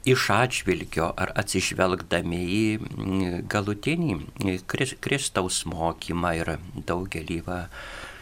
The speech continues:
to, to meto mums keistų galbūt ar nesuprantamų dalykų,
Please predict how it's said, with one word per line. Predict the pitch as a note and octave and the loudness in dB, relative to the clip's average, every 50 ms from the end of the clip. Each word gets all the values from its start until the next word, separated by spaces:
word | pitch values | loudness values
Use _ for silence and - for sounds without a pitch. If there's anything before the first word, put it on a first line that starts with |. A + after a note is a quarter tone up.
| - - - - - | -18 -18 -20 -14 -2
to, | - F#2 F#2+ F2+ F2 F2+ F2 - - - | 2 4 4 4 4 2 0 -2 -6 -8
to | - - F#2 F2+ | 0 2 2 4
meto | F2+ F#2 G2+ A2+ B2 B2+ - G2 F2+ | 6 6 6 6 6 6 4 2 2
mums | F#2 F#2 F2+ - - - | 4 2 2 0 -2 0
keistų | - F#2 F2+ F2 - - - - A2+ B2+ D#3+ | 2 0 2 2 2 0 0 0 0 0 2
galbūt | C#3 A#2+ G#2 G2 F#2+ G2 G2 - | 2 0 0 2 0 -2 -2 -2
ar | D2+ - | -4 0
nesuprantamų | G2+ F#2 F#2 - - F#2 - - F#2+ G2 G2+ F#2+ - - E2 F2+ F#2 F2 E2+ | 2 2 2 2 0 -2 0 2 2 4 4 2 0 -2 -2 -2 -2 -4 -2
dalykų, | E2+ E2+ E2 E2 F2 G#2+ B2+ C#3 - - - G2+ E2+ | -2 -2 -2 0 0 0 -2 -2 -4 -4 -2 -2 -2